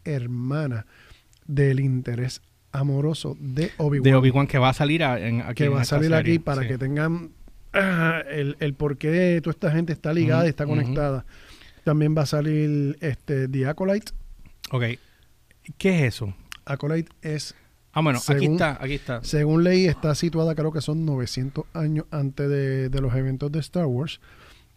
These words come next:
Speaker 1: Y va a ser, este, de, como The Old Republic.
Speaker 2: Pero hay, hay Jedis ahí.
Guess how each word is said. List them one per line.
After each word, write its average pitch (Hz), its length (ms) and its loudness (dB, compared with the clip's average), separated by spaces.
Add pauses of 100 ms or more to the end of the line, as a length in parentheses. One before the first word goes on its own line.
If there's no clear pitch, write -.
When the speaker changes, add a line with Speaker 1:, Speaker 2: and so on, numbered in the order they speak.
(100)
Speaker 1:
Y 151 140 2
va 135 120 0
a 127 40 -2
ser, 156 320 -2
este, 135 320 -4
de, 123 480 -4
como 139 240 -4
The 135 120 -2
Old 135 140 -2
Republic. 151 560 -4 (380)
Speaker 2:
Pero 131 240 2
hay, 143 420 0
hay 135 240 -4
Jedis 139 400 0
ahí. 143 260 -4